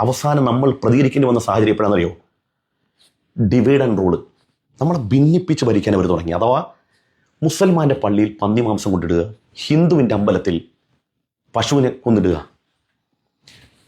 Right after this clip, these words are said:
അപ്പം ഇവർ തമ്മിലടിപ്പിച്ചിട്ട് അതിന്റെ മേൽക്കൊയ്മ നേടാനുള്ള ആ ശ്രമം ഉണ്ടല്ലോ,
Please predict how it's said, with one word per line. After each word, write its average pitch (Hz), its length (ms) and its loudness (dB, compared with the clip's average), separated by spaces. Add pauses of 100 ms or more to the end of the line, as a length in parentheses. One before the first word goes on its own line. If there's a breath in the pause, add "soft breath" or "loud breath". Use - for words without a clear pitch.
(320 soft breath)
അപ്പം 190 200 0
ഇവർ 180 240 2 (140)
തമ്മിലടിപ്പിച്ചിട്ട് 151 1160 0 (360)
അതിന്റെ 127 240 0
മേൽക്കൊയ്മ 110 680 0 (360)
നേടാനുള്ള 110 760 0
ആ 135 40 0
ശ്രമം 139 240 0
ഉണ്ടല്ലോ, 87 240 -2